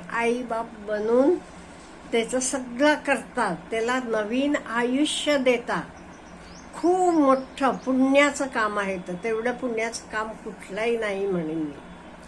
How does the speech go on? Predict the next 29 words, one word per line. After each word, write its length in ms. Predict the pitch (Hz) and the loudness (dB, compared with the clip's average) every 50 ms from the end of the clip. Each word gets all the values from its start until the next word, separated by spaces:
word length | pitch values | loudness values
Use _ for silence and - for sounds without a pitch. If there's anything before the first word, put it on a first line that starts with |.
| - - - - - - - - - - - - | -20 -20 -20 -20 -20 -20 -20 -18 -18 -18 -14 0
त्यामुळे 260 | - 277 277 285 285 262 | 2 2 4 4 4 2
असे 260 | 285 277 - 320 320 | 2 2 2 2 4
मार्ग 320 | 302 311 302 285 254 247 | 6 6 4 4 4 4
आहेत. 340 | 262 254 247 233 226 233 226 - - | 6 6 6 4 4 -2 -4 -2 -2
त्यामुळे 300 | 247 233 240 254 262 277 269 - | -2 0 2 2 2 2 0 -2
तुम्ही 300 | 277 254 247 262 277 269 | -2 0 2 2 0 0
बिलकुल, 960 | 247 214 202 214 226 247 254 254 - - - - - 262 277 302 330 403 - - - - - - - - - - - - - - - - - - - | -2 -2 0 2 2 2 0 -2 -6 -12 -16 -6 2 4 6 6 6 4 2 -2 -6 -14 -20 -20 -20 -20 -18 -18 -18 -18 -18 -18 -20 -20 -20 -18 -10
अ, 100 | 101 101 101 - 101 98 - - - 196 190 185 175 - - | -6 -4 -2 0 0 0 0 0 0 0 -2 -2 -4 -4 -4
वाईट 500 | 240 185 202 220 233 254 262 262 - 269 | -4 0 2 4 4 4 2 2 0 0
वाटून 480 | 254 247 240 240 - 269 285 285 294 | 2 4 2 2 2 2 6 6 6
घेऊ 280 | 262 269 285 262 254 247 | 8 10 10 10 8 8
नका, 400 | 247 240 214 - 240 220 226 240 - - - - - - - - | 6 2 0 0 -2 -2 -2 -4 -6 -12 -16 -18 -18 -16 -6 0
आणि 360 | 202 233 233 240 233 226 233 | 2 4 6 6 6 4 4
नको 540 | 226 208 202 214 220 214 - - 254 254 247 | 2 0 2 2 2 0 2 4 4 4 4
ते 200 | 247 - 254 233 | 4 2 2 2
विचार 440 | 220 214 214 - - 226 220 220 208 196 - | 2 -2 -6 -4 0 0 0 0 0 -4 -6
तरी 200 | 226 214 208 214 | -4 -2 -2 -2
बिलकुल 640 | 214 185 170 185 226 254 254 254 - - 262 277 277 | -2 -2 4 6 8 8 8 6 4 2 2 4 4
मनात 440 | 269 262 247 226 226 226 226 226 - | 6 4 4 4 4 2 0 0 0
आणायचे 560 | 214 208 208 202 208 208 196 - 226 220 214 | 0 0 2 2 2 0 0 0 -2 -2 0
नाही. 460 | 202 208 190 180 175 170 190 196 180 | 0 0 0 -2 -2 -2 -2 -2 -2
बघा, 360 | 165 165 190 175 170 160 160 151 - - - - - - - - - - - - - | -2 -2 -4 -4 -4 -6 -6 -8 -8 -12 -16 -18 -18 -18 -18 -18 -18 -18 -18 -10 2
बिलकुल 400 | 202 233 240 214 180 - 214 202 | 4 4 4 4 2 0 0 2
मला 240 | 190 185 196 196 208 | 2 4 4 4 4
हे 180 | 202 208 208 202 | 4 4 4 2
जीवनच 540 | 190 170 208 208 202 214 214 214 220 208 | 0 0 0 0 2 2 2 2 2 0
नकोसं 500 | 185 185 214 196 - 208 208 202 - 214 | 0 -2 -2 -2 -2 -4 -6 -4 -4 -6
झाले. 280 | 202 196 214 208 202 208 | -6 -4 -4 -4 -6 -6
काय 260 | - - 269 294 285 | -2 0 0 0 0